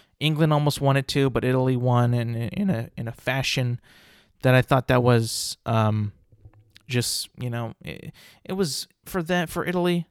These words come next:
that tournament, it was just meant to be. I mean, you saw it, how good that they played, how bad Spain and Germany were, and, um, England also being very good, but just not finishing in the end. I mean, you can only hope that those teams are gonna be back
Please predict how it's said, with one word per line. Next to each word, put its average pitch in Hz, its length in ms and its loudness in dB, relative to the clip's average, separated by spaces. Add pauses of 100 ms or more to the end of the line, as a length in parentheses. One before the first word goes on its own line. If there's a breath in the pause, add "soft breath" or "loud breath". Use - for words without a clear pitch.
that 165 160 0
tournament, 160 380 -2
it 143 60 -4
was 127 120 0
just - 220 -4
meant 101 160 -14
to - 80 -14
be. - 200 -16 (300)
I 123 60 -6
mean, 135 120 0
you 131 100 0
saw 123 340 2
it, - 100 -2 (520 soft breath)
how 123 180 0
good 123 160 2
that 127 60 0
they 127 120 0
played, 123 460 2 (180)
how 127 140 -4
bad 123 360 -4
Spain 123 460 -2
and 120 160 0
Germany 123 380 -2
were, 123 340 -2 (640 soft breath)
and, 110 320 0
um, 110 460 0 (200)
England 139 440 2
also 131 260 2
being 127 240 -2
very 127 240 2
good, 123 260 2
but - 120 -4
just - 180 -6
not 120 180 -6
finishing 127 300 -6
in 123 80 -4
the 120 140 -4
end. 123 240 -4 (560 soft breath)
I - 80 -10
mean, 120 240 -4
you 127 100 -8
can 208 100 -2
only 180 180 0
hope 160 180 -2
that 123 160 -4
those 127 180 0
teams 127 240 -4
are 123 40 -4
gonna 120 120 -2
be 120 220 -8 (320)
back - 480 -4